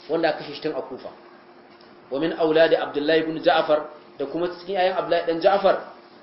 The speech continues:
dan Ali dan Abi Talib, Aunun wa Mah-, wa Muhammadun.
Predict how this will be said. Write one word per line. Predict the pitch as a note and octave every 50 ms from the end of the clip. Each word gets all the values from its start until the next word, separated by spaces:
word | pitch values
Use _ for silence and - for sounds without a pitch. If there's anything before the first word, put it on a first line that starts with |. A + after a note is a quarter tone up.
| - - - - - - - - - - - - - - - -
dan | F3 F3 F#3 G3 F#3+
Ali | E3+ E3 F#3 F#3 -
dan | F#3 F#3
Abi | F3+ E3+ D#3 E3
Talib, | E3 G3 G3 G#3 A#3 A3 F#3+ - - - - - - - - - - -
Aunun | B2 D#3+ F#3 F#3+ F#3+ F#3+ F#3 F#3 F#3+ F#3+ - -
wa | D#3+ C3 C3+
Mah-, | C3+ C3+ B2+ - - - B2
wa | C3
Muhammadun. | B2+ C3 C3 - - C#3+ C#3 C3+ C3+ B2+ - -